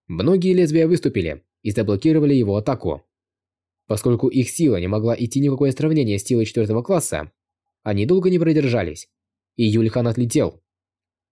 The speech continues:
Естественно, что он отошёл на дистанцию, после такого удара. Лиера не знала об этом и закричала в отчаянии. «Ильхан, ты в порядке?» «Я вспоминаю те дни,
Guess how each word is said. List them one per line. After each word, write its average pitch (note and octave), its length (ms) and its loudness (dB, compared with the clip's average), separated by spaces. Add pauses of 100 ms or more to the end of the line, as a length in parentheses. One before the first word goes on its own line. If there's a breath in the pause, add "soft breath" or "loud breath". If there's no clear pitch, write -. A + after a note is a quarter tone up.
(300)
Естественно, G#2 880 -2
что - 240 -4
он A#2+ 80 0
отошёл A#2 340 -2
на F#3 120 2
дистанцию, F#2+ 580 -4 (400)
после A2+ 220 0
такого A#2+ 320 -2
удара. A#2+ 560 -2 (680)
Лиера D#3+ 380 2
не F#3 140 0
знала F3+ 280 0
об G#2+ 100 -2
этом E2+ 300 -4 (300)
и A2 80 -4
закричала A2 500 0
в E3 60 2
отчаянии. F2+ 580 -2 (1000)
«Ильхан, C4 560 2 (180 loud breath)
ты D#4 100 2
в C#4+ 60 -2
порядке?» D4+ 500 0 (1120)
«Я A2+ 440 -2 (360)
вспоминаю F3+ 600 2 (560)
те C3+ 320 0
дни, B2+ 400 0